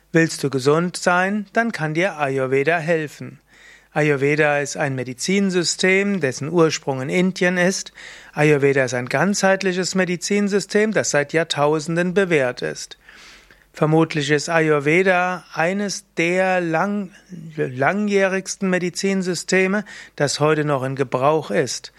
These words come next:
Mindestens gibt es Ayurveda seit einigen Jahrtausenden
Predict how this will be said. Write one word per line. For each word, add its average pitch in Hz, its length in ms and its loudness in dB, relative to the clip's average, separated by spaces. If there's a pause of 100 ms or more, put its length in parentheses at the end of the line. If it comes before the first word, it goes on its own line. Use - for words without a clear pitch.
(360)
Mindestens 147 500 0
gibt 165 200 -2
es 156 140 0
Ayurveda 160 520 4
seit 147 220 -2
einigen 151 440 -2
Jahrtausenden 160 960 -2